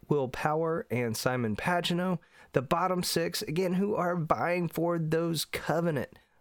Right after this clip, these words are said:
last three spots of the field of thirty-three are Alonso, Hinchcliffe, Max Chilton,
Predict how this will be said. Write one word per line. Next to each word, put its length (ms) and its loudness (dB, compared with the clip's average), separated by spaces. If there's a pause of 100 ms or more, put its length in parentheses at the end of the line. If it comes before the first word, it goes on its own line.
(120)
last 540 0 (280)
three 300 0
spots 580 -2 (340)
of 280 0
the 140 0
field 340 0
of 80 -2
thirty-three 760 0 (380)
are 220 0
Alonso, 540 2 (360)
Hinchcliffe, 680 2 (400)
Max 360 2
Chilton, 500 0